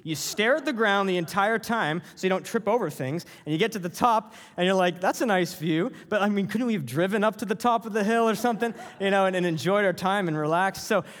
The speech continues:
um, for me, like, I'll go hiking 'cause I enjoy being with the people, but I just don't love, uh, hiking in general.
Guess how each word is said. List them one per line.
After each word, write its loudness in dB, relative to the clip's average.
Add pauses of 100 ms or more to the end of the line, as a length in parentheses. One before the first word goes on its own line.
(140)
um, 4 (200)
for -2
me, 2 (480)
like, 0
I'll 2
go 4
hiking -2
'cause -2
I 2
enjoy 0
being 0
with -2
the -6
people, -2 (280)
but 2
I -8
just -2
don't 4
love, 2 (480)
uh, -2
hiking -6
in -8
general. -8